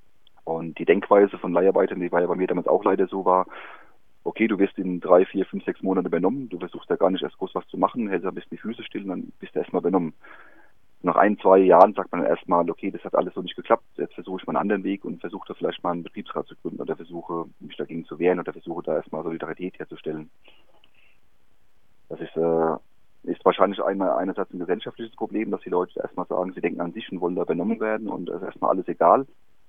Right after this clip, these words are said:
Äh, mit, egal mit wem ich damals unterhalten hatte, ist man überall dieselben Probleme. Es wurde Schmuh getrieben, es wurde irgendwie Gelder zu wenig bezahlt,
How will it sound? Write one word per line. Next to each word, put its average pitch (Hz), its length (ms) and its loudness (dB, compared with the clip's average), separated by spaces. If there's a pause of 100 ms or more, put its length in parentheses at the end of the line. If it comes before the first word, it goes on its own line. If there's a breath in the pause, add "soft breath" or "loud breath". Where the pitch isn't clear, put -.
Äh, 98 100 0 (140)
mit, 101 140 -2 (240)
egal - 260 2
mit 135 120 -8
wem 127 140 -2
ich - 120 -6
damals 117 240 2
unterhalten 104 440 0
hatte, 110 160 -6
ist - 140 -12
man 104 100 -4
überall 104 140 4
dieselben 98 320 -2
Probleme. 80 400 -8
Es - 80 -20
wurde 80 240 -8
Schmuh 104 240 -8
getrieben, 104 540 -10
es - 80 -20
wurde 85 240 -6 (200)
irgendwie 85 280 -12
Gelder 98 380 2
zu 98 120 -12
wenig 98 200 -8
bezahlt, 98 460 0